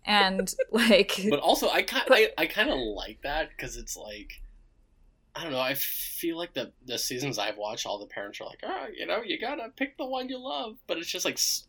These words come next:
Speaker 2: you know, in some people's lives, the parents are, like, really pushing you for one person. It's just like, I don't know, for some people, like, yeah, you want me to like this person, but also I,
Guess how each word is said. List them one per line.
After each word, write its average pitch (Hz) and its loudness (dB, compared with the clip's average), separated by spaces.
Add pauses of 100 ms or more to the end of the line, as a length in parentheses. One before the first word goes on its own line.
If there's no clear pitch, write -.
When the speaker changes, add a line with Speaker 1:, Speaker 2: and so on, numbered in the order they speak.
Speaker 2:
you 135 -6
know, 139 0
in 127 2
some 143 0
people's 113 -2
lives, 104 -2
the 107 -8
parents 113 -6
are, 110 -6
like, 107 -6
really 104 -8
pushing 113 -4
you 92 -12
for 98 -8
one 98 -8
person. 107 -6
It's 101 -12
just - -12
like, - -12 (1200)
I 139 -16
don't 165 -12
know, 127 -6
for 139 -6
some - -2
people, 117 -6
like, 110 -4 (220)
yeah, 196 2
you 123 -4
want 127 2
me 139 -2
to 117 -4
like 110 -2
this 107 -8
person, 110 -10
but - -12
also 101 -6
I, - -14